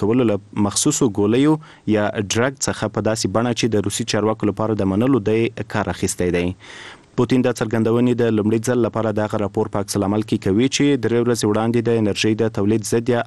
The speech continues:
انټي ډرګز نړیوالې ادارې خپور کړی دی. پوتین پرون په سوچي کې ویل چې د روسیې د ورزش وزیر او نور سپورتي چارواکي باید په دې اړه څېړنه وکړي. هغه ویل هغه ستونزه چې روسیه نن ورسره د سپورت په برخه کې مخامخ ده باید هواره سي.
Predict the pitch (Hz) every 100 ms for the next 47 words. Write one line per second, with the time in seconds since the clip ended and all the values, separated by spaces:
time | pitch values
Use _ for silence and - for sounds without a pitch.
0 | 107 110 110 117 110 101 95 117 120 -
1 | 104 101 104 107 90 92 101 117 - 113
2 | 92 85 82 85 - - - - - 110
3 | 113 110 110 107 104 101 95 95 98 107
4 | 120 139 131 135 123 110 - 120 120 113
5 | 101 - 113 - - 117 98 90 117 117
6 | 107 117 120 - 95 107 107 95 101 107
7 | 107 101 92 98 98 104 101 90 90 87
8 | 87 - 90 85 - - - 98 104 110
9 | 110 101 101 107 - 113 107 107 - 110
10 | 101 - 107 107 135 123 - 117 110 101
11 | - 113 - 95 104 - 110 110 98 90
12 | 104 117 135 139 - 95 98 101 107 85
13 | 85 90 - 85